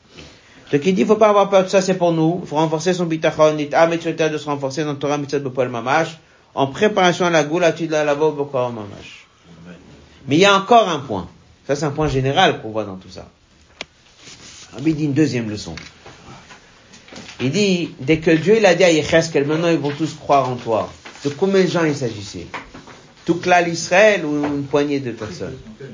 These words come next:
Quelques-uns qui restaient. Il dit, là déjà, on est en train d'apprendre que ça vaut la peine tout ça, juste pour aller aider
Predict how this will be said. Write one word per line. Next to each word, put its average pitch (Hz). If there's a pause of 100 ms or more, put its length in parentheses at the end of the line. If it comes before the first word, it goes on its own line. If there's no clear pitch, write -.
(340)
Quelques-uns 233
qui 190
restaient. 170 (2000)
Il 98
dit, 107
là 185
déjà, 170
on 147
est -
en 135
train 175
d'apprendre 165
que 139
ça 135
vaut 160
la 160
peine 160
tout 151
ça, 156
juste 170
pour 151
aller 151
aider 151